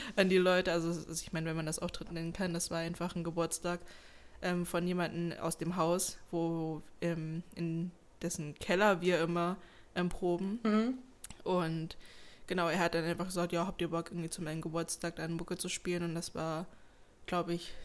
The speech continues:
Speaker 1: ähm, im Dezember dann. Und
Speaker 2: Mhm.
Speaker 1: genau, dann haben wir einfach, ähm, zwischendurch dann für ihn ein bisschen gespielt sozusagen und für die Leute, die da waren.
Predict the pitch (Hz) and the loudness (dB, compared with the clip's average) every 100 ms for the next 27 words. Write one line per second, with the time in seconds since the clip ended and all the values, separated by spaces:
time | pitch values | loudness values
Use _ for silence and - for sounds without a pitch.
0 | - 170 160 165 165 - - 175 185 196 | -10 -6 -2 -2 -2 -2 0 2 2 2
1 | 185 196 - - - - 165 165 226 214 | 2 0 -2 -12 -14 -8 -2 4 4 4
2 | 170 - - - - - - - - - | 0 -4 -12 -16 -18 -18 -18 -20 -20 -20
3 | - 214 185 160 165 185 170 165 160 165 | 0 2 4 2 -2 -2 -2 -2 -2 -2
4 | - - - 175 175 170 170 180 - 180 | -6 -12 -6 -2 0 0 -2 -4 -6 -6
5 | 165 175 180 175 180 185 175 175 165 170 | -4 -2 -2 -4 -4 -4 -2 -2 -2 -2
6 | 170 165 185 185 - 175 175 175 - 175 | -2 -4 -4 -6 -6 -4 -4 -8 -8 -4
7 | 170 170 170 - 170 160 165 175 175 165 | -2 -2 -4 -4 -2 -2 -2 -4 -4 -2
8 | 165 175 180 | -2 -2 -4